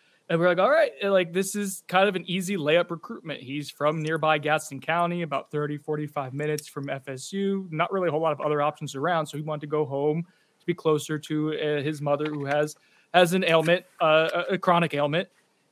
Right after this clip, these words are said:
and it seemed like it was done. And he was at F S U's, he was at F S U for an official visit. He actually, like, drove from his house to the official visit, which, you know, typically doesn't happen. Again, shows, like, how close he was.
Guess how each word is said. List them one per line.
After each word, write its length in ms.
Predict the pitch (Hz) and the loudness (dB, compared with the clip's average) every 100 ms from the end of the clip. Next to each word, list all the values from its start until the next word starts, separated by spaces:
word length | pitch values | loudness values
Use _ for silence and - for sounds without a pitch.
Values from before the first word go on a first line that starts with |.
| _ | _
and 320 | 175 175 180 | 6 6 6
it 120 | 175 170 | 0 0
seemed 180 | 190 | 2
like 120 | 185 175 | 4 4
it 40 | |
was 180 | 185 160 | 0 0
done. 320 | 170 175 117 123 _ _ | -2 -4 -10 -18 _ _
And 320 | 156 151 151 | -2 2 2
he 180 | 143 160 | -2 -6
was 920 | 156 151 151 147 147 139 135 - - - _ _ _ _ _ - | -2 0 2 2 -2 -4 -8 -10 -12 -16 _ _ _ _ _ -4
at 220 | 143 156 | -2 -2
F 240 | 180 156 165 | -2 -4 -2
S 160 | 147 | -6
U's, 220 | 151 143 131 - | -6 -8 -8 -8
he 100 | 156 | -8
was 140 | 139 | -4
at 140 | 143 | -4
F 100 | 147 | -4
S 100 | 131 | -8
U 60 | 143 | -14
for 140 | 127 | -14
an 40 | 123 | -18
official 380 | 113 131 - 120 | -12 -12 -10 -8
visit. 440 | 151 185 165 175 | -4 -2 0 -2
He 100 | 147 | 0
actually, 260 | 139 - 139 | -2 -4 -10
like, 160 | 127 | -10
drove 320 | 120 143 139 | -6 -6 -6
from 240 | 131 135 127 | -6 -8 -8
his 160 | 123 | -10
house 640 | - 147 151 156 151 - - | -2 2 2 0 -4 -16 -16
to 300 | - 147 143 | -10 -8 -8
the 100 | 139 | -8
official 340 | 139 156 139 156 | -8 -8 -8 -6
visit, 460 | 147 147 160 160 - | -4 -4 -4 -4 -6
which, 260 | 165 - | -10 -6
you 60 | - | -4
know, 80 | 147 | -4
typically 420 | - 160 165 160 | -4 -8 -6 -2
doesn't 220 | 156 151 | -2 0
happen. 400 | 143 156 170 160 | 2 2 2 -6
Again, 280 | 147 143 147 | -6 -4 -4
shows, 320 | 135 143 139 | -4 -4 -4
like, 160 | - - | -8 -12
how 80 | 156 | -16
close 320 | - 175 160 | -6 -4 -2
he 60 | 170 | 0
was. 320 | 170 175 | 4 2